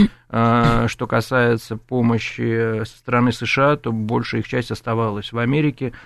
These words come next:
Speaker 2: а остальная распиливалась украинскими политиками.
Speaker 1: Ну, собственно, п-, уже понятно, да, кто выгодоприобретатель от этого. А существует мнение, что завершение конфликта вообще многим невыгодно, именно потому что это кормушка.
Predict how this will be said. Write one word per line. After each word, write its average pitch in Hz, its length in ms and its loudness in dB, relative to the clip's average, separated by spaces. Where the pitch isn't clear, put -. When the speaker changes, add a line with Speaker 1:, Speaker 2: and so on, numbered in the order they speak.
Speaker 2:
а 113 160 4
остальная 120 600 2
распиливалась 113 880 -2
украинскими 110 600 -6
политиками. 101 640 -10
Speaker 1:
Ну, 254 260 6
собственно, 262 680 6
п-, 208 80 -4
уже 220 500 4
понятно, 226 440 6
да, 226 160 4
кто 202 180 2
выгодоприобретатель 175 1080 2
от - 220 0
этого. 175 580 2
А 170 380 4
существует 190 460 4
мнение, 190 340 6
что 175 300 2
завершение 175 400 4
конфликта 175 460 2
вообще 170 340 2
многим 165 400 4
невыгодно, 165 640 4
именно 165 340 4
потому 160 320 0
что - 160 -2
это 165 100 0
кормушка. 156 540 2